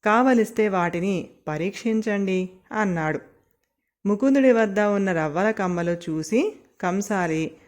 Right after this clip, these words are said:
అవి అసలు రవ్వలని చెప్పాడు. నీలకంఠుడి వియ్యాల వారికి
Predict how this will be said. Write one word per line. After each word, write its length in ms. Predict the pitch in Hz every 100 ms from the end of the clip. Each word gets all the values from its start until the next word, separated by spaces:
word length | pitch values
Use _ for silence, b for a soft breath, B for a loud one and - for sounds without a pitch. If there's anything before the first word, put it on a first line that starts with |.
| B -
అవి 220 | 226 233
అసలు 380 | 165 156 190 208
రవ్వలని 520 | 202 190 190 180 233 220
చెప్పాడు. 400 | - 185 170 - - _ _ _ _ _ -
నీలకంఠుడి 680 | 175 185 240 254 254 254 247
వియ్యాల 500 | 185 160 185 226 247
వారికి 680 | 196 175 170 214 214 160